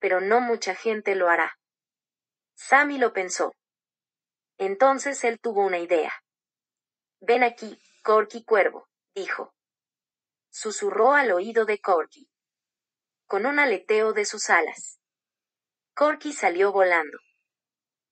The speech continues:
Encontró a unos niños corriendo cuesta abajo en sus trineos, bajando en picada.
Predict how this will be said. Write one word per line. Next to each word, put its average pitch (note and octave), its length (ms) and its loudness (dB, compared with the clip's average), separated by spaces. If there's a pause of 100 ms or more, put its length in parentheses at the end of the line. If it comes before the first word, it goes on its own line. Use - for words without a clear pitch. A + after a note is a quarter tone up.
(140)
Encontró A3+ 480 0
a D4+ 100 2
unos G#3+ 300 -2
niños A3+ 360 -2
corriendo G3 480 -2
cuesta F#3 480 2
abajo F#3 340 4
en G3 80 -6
sus - 200 -12
trineos, - 600 -10 (960)
bajando B3+ 440 2
en A#3+ 100 -8
picada. F#3 480 0